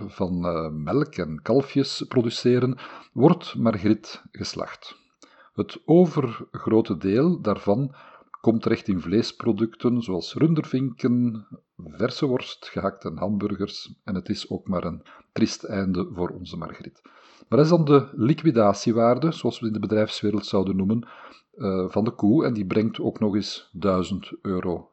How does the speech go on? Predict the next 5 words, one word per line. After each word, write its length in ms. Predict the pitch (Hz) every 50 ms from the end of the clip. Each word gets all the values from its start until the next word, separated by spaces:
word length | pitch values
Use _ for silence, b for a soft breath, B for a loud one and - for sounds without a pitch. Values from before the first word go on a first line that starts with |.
| _ _
extra 360 | - 113 107 - - - 98 -
op 380 | 92 92 - - - b b b b b b b b b b _ _
voor 540 | - 101 - - - 95 92 90 90 - -
boer 300 | - 101 90 87 80 -
Koen. 240 | - - - - _